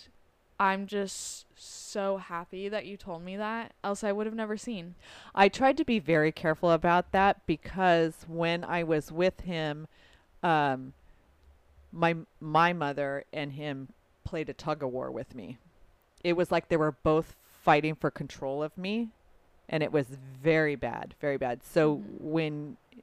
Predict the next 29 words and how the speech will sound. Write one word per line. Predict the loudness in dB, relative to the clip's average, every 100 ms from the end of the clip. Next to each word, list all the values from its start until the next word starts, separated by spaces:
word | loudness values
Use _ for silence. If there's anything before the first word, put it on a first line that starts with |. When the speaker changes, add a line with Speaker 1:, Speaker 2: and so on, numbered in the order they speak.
| _ -20
Speaker 2:
when | -6 -2 -2 0
you | 0
started | 0 2 4 4 0
dating, | -4 -4 -4 -6 -6 -10 -16 _ -20 _ _ _ _
I | 4 4 4 0
tried | -2 2 2 0 -4
to | -10 -10 -8
be, | -6 -4 -4 -6 -6
like, | -6 -6 -12 _ _ _ _ _ _ _ _ _ _ _ _ _
even | 0 4 6
though | 8
I | 6
saw | 4 4 6 6
signs, | 2 0 2 2 0 -2 -4 -12 -20 _
you | -2 0
can't | 0 -6 -2 0 2 0 -4 -20 -20 -20 _ _
forbid | 0 4 4 2 0 0
them | -2 -2 -4 -4
from | -4 0
dating | 0 2 0
somebody. | -2 -2 2 2 2
They're | 0
gonna | 0 -2
want | -4 0 0 0
it | -4
more. | -4 -2 0 -2 -6 -8
Speaker 1:
Mm-hmm. | -8 -8 -6
Speaker 2:
You | -6
can't | -6 -8 -4 -2 -4